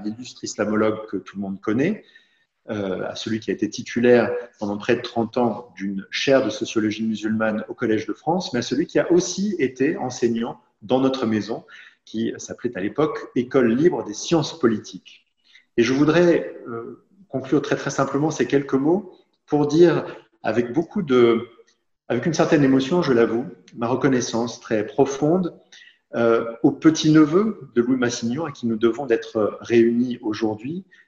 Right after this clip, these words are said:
dire donc à mon ami Jean-Baptiste Massignon toute, euh, la, la gratitude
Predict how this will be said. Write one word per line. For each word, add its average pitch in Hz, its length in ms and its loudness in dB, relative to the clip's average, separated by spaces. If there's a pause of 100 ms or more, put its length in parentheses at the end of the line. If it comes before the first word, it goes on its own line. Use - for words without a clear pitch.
(160)
dire 117 220 -2
donc 135 260 -2
à 104 200 2
mon 107 160 -4
ami 120 160 -2
Jean-Baptiste 117 500 -4
Massignon 120 540 -4 (760)
toute, 151 260 -4
euh, 123 280 4
la, 120 260 2
la 123 100 0
gratitude 151 760 -2